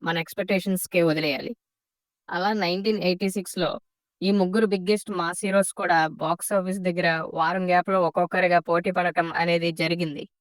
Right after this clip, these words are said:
ఆ సినిమాలే మెగాస్టార్ చిరంజీవి గారి కొండవీటి రాజా, నటసింహం బాలకృష్ణ గారి నిప్పులాంటి మనిషి and సూపర్ స్టార్ కృష్ణ గారి బ్రహ్మాస్త్రం. ముందుగా నైన్టీన్ ఎయిటీ సిక్స్ జనవరి థర్టీ ఫస్ట్న ఈ బాక్స్ ఆఫీస్ కాంపిటీషన్‌లో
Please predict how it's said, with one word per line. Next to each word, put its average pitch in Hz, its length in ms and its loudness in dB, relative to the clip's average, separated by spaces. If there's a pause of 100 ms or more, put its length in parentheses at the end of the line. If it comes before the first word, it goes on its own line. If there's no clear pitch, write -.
(600)
ఆ 175 220 2
సినిమాలే 208 500 4 (260)
మెగాస్టార్ 190 600 0
చిరంజీవి 175 580 2
గారి 160 260 2 (100)
కొండవీటి 185 520 2
రాజా, 165 340 0 (400)
నటసింహం 196 560 0
బాలకృష్ణ 160 540 -2
గారి 156 280 0 (260)
నిప్పులాంటి 185 480 -2
మనిషి 170 380 -2 (200)
and 180 240 -4
సూపర్ 190 380 -4
స్టార్ 196 260 2
కృష్ణ 180 320 -2
గారి 160 300 4 (140)
బ్రహ్మాస్త్రం. 175 720 0 (960)
ముందుగా 214 480 2 (400)
నైన్టీన్ 202 440 2
ఎయిటీ 190 280 0
సిక్స్ 190 260 -6 (100)
జనవరి 185 460 0
థర్టీ 175 260 -2
ఫస్ట్న 185 340 0 (260)
ఈ 180 160 2
బాక్స్ 170 360 -2
ఆఫీస్ 208 280 -2
కాంపిటీషన్‌లో 175 720 0